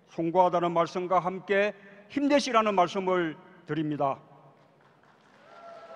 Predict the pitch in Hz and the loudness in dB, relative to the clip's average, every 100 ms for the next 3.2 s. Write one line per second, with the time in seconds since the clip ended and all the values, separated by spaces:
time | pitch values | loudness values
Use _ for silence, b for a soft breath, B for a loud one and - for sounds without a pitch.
0 | - - - - - - - - - - | -20 -20 -20 -18 -18 -18 -20 -20 -20 -20
1 | - - - 330 - - - - - - | -20 -20 -20 -20 -20 -20 -20 -20 -20 -20
2 | - - - - 185 208 202 196 196 202 | -20 -20 -16 -2 2 4 6 6 6 4
3 | 202 190 | 2 -2